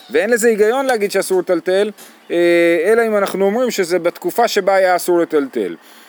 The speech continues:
מה הם ארבעת המקורות האלה? קנין דתנן, לא סידור הקנין ולא נטילתן דוחה את השבת. זה מדובר על, אה, ש-, על, אה, אה, לחם הפנים.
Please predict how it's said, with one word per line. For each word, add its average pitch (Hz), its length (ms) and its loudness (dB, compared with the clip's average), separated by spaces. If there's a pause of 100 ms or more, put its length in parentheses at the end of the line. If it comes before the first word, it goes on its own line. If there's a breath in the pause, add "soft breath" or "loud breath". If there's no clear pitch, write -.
(160 loud breath)
מה 160 180 -2
הם 185 140 -2
ארבעת 165 340 0
המקורות 123 480 -2
האלה? 107 300 0
קנין 160 420 -2
דתנן, 156 420 -2 (360 loud breath)
לא 185 160 4
סידור 190 340 2
הקנין 180 380 -2
ולא 175 200 2
נטילתן 175 560 0
דוחה 180 280 0
את 160 80 -2
השבת. 123 440 0 (360 soft breath)
זה 151 160 -2
מדובר 175 320 0
על, 170 260 2
אה, 151 140 2
ש-, - 160 -16 (160)
על, 147 200 0
אה, 139 880 0
אה, 139 80 -4
לחם 180 300 -2
הפנים. 147 520 -2